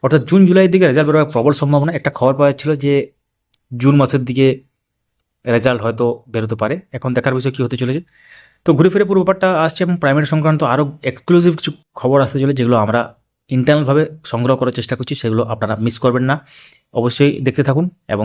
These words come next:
সঙ্গে থাকুন। আপনারা অবশ্যই ভিডিওটি like করতে পারেন, সবার সাথে শেয়ারও করতে পারেন এবং চ্যানেলে যদি নতুন হয়ে থাকেন বা কোনো কারণে সাবস্ক্রাইব করতে ভুলে গেছেন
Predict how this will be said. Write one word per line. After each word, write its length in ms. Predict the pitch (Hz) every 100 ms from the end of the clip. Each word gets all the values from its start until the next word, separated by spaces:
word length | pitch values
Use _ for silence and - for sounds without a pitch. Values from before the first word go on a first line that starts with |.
| 107
সঙ্গে 160 | 117 120
থাকুন। 160 | 120 156 170 _ _ _ -
আপনারা 260 | 120 131 131 - -
অবশ্যই 300 | 127 131 160 147
ভিডিওটি 240 | 117 123 120 104
like 160 | 120 131
করতে 160 | -
পারেন, 140 | 135 135
সবার 160 | 127 120
সাথে 140 | 123 -
শেয়ারও 180 | 123 135
করতে 140 | 139 143
পারেন 140 | 175 190
এবং 100 | 117 110 110
চ্যানেলে 220 | 127 147
যদি 100 | 143 117
নতুন 120 | 127
হয়ে 100 | 135
থাকেন 140 | 139 135
বা 60 | 135
কোনো 100 | 147
কারণে 160 | 185 190 -
সাবস্ক্রাইব 280 | 117 151 139
করতে 140 | 131 101
ভুলে 120 | 113 151
গেছেন 180 | 147